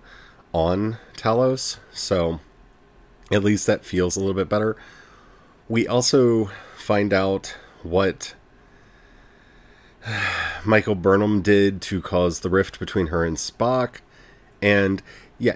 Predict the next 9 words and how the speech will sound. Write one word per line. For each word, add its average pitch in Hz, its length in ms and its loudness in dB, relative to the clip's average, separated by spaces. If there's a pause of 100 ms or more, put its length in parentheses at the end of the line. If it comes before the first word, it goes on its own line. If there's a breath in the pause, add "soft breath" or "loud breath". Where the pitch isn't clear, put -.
it's 156 220 -2 (300)
bad, 113 560 -2 (560 loud breath)
but 110 380 4 (1300 soft breath)
okay, 123 320 4 (440 loud breath)
so 147 400 4 (480 loud breath)
this 143 180 4
isn't 196 300 4
quite 117 580 2 (260 loud breath)
the, 104 300 -2